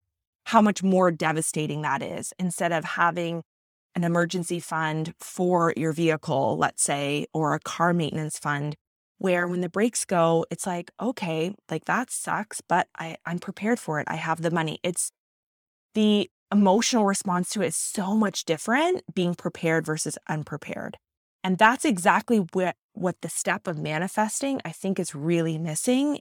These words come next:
is that element of being prepared. So walk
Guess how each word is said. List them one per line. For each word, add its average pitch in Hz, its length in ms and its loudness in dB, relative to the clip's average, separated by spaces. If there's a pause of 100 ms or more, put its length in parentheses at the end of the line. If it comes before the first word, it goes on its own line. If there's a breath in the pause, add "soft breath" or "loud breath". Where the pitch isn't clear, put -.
is 170 380 0
that - 300 -2 (220)
element 220 540 6
of 160 260 4
being 156 260 -2 (100)
prepared. - 560 -8 (580)
So 220 180 6
walk 196 460 6